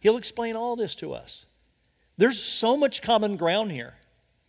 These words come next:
And he builds on it, and he answers her question, guides, and eventually reveals himself.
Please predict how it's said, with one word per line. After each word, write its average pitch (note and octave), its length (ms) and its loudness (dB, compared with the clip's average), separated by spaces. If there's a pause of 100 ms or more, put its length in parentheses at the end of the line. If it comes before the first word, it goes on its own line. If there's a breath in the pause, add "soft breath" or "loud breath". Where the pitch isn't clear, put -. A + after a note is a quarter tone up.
(560 soft breath)
And C#3+ 100 0
he F3+ 120 4
builds F#3 420 8
on A#2 180 0
it, - 180 -16
and D#3+ 140 0
he D3 140 -4
answers E3+ 640 -2
her E3+ 160 -4
question, E3 600 0
guides, D#3+ 400 6
and D#3 120 0
eventually D3+ 560 0 (360 loud breath)
reveals D3+ 480 4
himself. D3+ 600 0